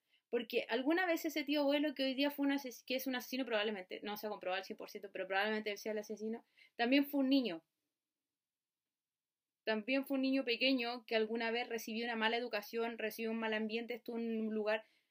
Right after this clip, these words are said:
quizás no acogedor, para llegar a transformarse en la persona que se transformó.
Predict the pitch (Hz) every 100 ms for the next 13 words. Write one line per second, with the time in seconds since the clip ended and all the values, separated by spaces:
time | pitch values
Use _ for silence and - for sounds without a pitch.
0 | _ _ - 214 240 240 240 247 247 262
1 | 254 226 202 - _ _ _ _ _ _
2 | _ _ _ _ _ - 220 214 220 240
3 | 262 247 240 220 202 196 214 226 233 269
4 | 254 208 196 240 247 226 214 196 180 175
5 | - 180 175 202 220